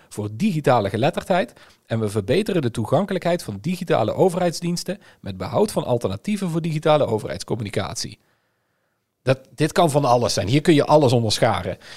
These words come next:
Ehm, maar wat je in, in die kleine ziet, is dat zeker omdat we hebben nu in dit kabinet voor het eerst een staatssecretaris voor digitalisering gehad.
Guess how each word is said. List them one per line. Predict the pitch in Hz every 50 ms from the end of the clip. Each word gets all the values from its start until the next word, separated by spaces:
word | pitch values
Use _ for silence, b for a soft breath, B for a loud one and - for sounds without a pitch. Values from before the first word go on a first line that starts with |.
| B B B B
Ehm, | - 117 123 123 123 120 120 - b b b
maar | - 131 131
wat | 156 170 175
je | 190 -
in, | - 160 156 151 -
in | - 139 131
die | 123 117
kleine | - - 151 170 202 185 131
ziet, | 104 - 143 160
is | - 143
dat | - 131 123 120 - -
zeker | - - 139 165 165 - 143 117 -
omdat | - 123 131 131 123 120
we | 131 127
hebben | 127 143 160
nu | 160 165 165 160
in | - 139 139
dit | 151 156 -
kabinet | - 143 135 143 139 135 -
voor | - 127
het | 117 - -
eerst | 156 165 170 - -
een | 131
staatssecretaris | 117 - 147 143 151 - - 127 - 131 - 131 120 113 110 -
voor | - 120
digitalisering | 123 117 107 - 113 101 98 92 92 101 117 139 147 143
gehad. | 135 131 131 175 - - -